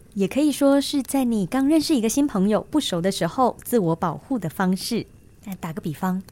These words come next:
上升天秤座的人啊，一开始给人的感觉就是爱好和平，他们不喜欢争吵，不喜欢对立。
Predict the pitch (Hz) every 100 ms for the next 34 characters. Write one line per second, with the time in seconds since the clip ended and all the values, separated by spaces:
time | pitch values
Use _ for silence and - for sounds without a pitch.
0 | - - 320 277 262 285 277 302 294 -
1 | 254 180 254 196 170 147 147 170 160 -
2 | - 294 - 294 294 170 - 170 151 180
3 | 202 160 151 175 226 247 233 - 226 214
4 | 196 160 151 - 143 143 - 277 226 339
5 | 311 - 156 185 180 202 185 180 175 156
6 | - 254 226 - 143 175 170 214 175 185
7 | 165